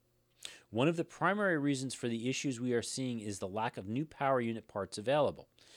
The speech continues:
In Toro Rosso's case, the team is constantly having to change parts from one power unit to another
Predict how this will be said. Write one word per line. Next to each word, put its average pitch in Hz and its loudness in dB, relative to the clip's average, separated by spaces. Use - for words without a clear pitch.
In 101 -6
Toro 147 4
Rosso's 156 4
case, 110 -2
the 107 -14
team 120 -4
is 107 -2
constantly 165 -4
having 127 -2
to 151 -8
change 143 -6
parts 120 2
from 92 -6
one 123 -4
power 139 0
unit 147 -4
to - -8
another 156 0